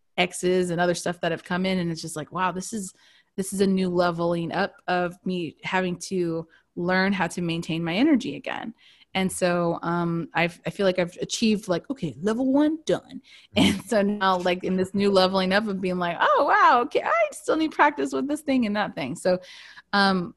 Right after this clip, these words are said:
Speaker 1: particularly to answer your question is, has been being gentle with myself, not,
Speaker 2: Yeah.
Speaker 1: not really trying to drive myself in and you have to get over this and you have to do this thing. It has been,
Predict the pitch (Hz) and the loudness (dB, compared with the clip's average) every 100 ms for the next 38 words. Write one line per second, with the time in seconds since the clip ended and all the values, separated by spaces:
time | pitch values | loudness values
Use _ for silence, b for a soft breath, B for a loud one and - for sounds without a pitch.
0 | _ - 208 - 269 277 254 240 208 202 | _ -2 -2 0 0 4 4 4 4 2
1 | - - 160 190 185 175 170 247 - 175 | -4 -2 0 0 0 -2 -4 -10 -8 -6
2 | 170 165 - 170 175 190 175 175 185 180 | -6 -8 -8 -6 -6 -6 -6 -6 -4 -4
3 | 175 156 170 160 - - - 180 - 160 | -4 -4 -4 -6 -8 -12 -8 -8 -4 -6
4 | 170 156 165 180 - b b - 185 185 | -4 -4 -4 -6 -14 b b -2 2 2
5 | - - 202 202 202 - 180 185 208 208 | 0 -10 -4 0 0 -2 -8 -4 0 2
6 | 196 190 - 190 180 165 180 190 190 190 | 2 0 -4 -2 -2 -4 -2 -2 0 -2
7 | - 185 190 175 160 151 208 202 180 190 | -2 -4 -2 -4 -4 -6 -8 -8 -10 -8
8 | 185 185 180 190 208 - 147 170 226 196 | -6 -4 -2 0 -2 -2 -8 -6 -6 -6
9 | 190 190 - 196 208 B B B - 190 | -4 -4 -2 -4 -4 B B B -2 0
10 | 180 202 185 190 190 196 190 190 | 2 -2 -2 -2 0 2 0 -2